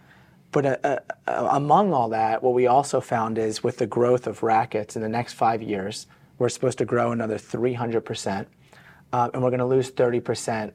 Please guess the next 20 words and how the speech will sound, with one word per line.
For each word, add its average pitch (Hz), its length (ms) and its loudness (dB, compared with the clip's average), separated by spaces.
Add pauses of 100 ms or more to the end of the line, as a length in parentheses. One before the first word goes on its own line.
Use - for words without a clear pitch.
of 104 560 -8
our 107 140 0
professionals. - 800 -6
And 117 120 -4
that's 120 280 -2
really 120 220 0
because 113 500 -4
the 113 160 -4
average 113 420 0
age 113 260 -2
of 110 120 -4
directors 113 520 -2
is 113 120 -6
fifty-six, - 840 -4 (600)
and 120 320 -2
people 135 340 0
really 123 240 2
stopped 123 500 0
mentoring, 113 920 -2
and, 107 240 -6